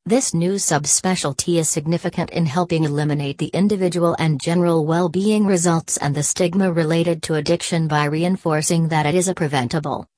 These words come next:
treatable sickness, and by giving patients access to credentialed doctors.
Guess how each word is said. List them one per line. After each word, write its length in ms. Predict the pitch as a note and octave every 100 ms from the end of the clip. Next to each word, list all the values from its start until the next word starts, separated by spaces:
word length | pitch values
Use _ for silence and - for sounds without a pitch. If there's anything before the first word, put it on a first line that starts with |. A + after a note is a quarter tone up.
| _
treatable 420 | - F3 E3+ D#3+
sickness, 640 | D#3+ - E3 E3 E3+ - - _ -
and 180 | E3+ D#3+
by 160 | D#3
giving 360 | D3 F3 F3+ F3
patients 580 | F3 D#3+ - D#3+ D#3+ -
access 520 | E3 D#3+ - D3 C#3+
to 120 | -
credentialed 720 | E3+ E3+ D#3+ D#3+ - F#3 E3
doctors. 720 | D#3+ E3 D#3 - C#3 B2+ -